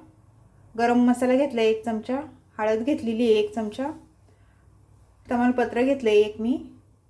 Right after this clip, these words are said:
दोन कांदे कट करून घेतलेले आहेत आणि एक मोठा टमाटा कट करून घेतलेला आहे. तर ह्याच्यापासून आपल्याला छानशी रेसिपी बघायची. तर चला आपण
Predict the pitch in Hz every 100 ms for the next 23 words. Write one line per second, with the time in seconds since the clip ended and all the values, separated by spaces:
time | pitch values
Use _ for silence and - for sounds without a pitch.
0 | _ 233 240 240 240 220 262 269 - -
1 | 254 254 240 233 240 262 220 220 220 262
2 | - - - - _ - 226 240 240 240
3 | 254 262 262 233 233 262 262 254 226 226
4 | 233 247 208 214 220 254 - - - -
5 | - _ 254 262 269 294 294 294 285 262
6 | 254 247 240 330 403 - _ _ - 269
7 | 285 269 302 285 277 277 302 330 - -
8 | _ _ _ 233 240 226 240 311 427 -
9 | _ _ _ _ _ _ _ 254 254 262
10 | 302 294 311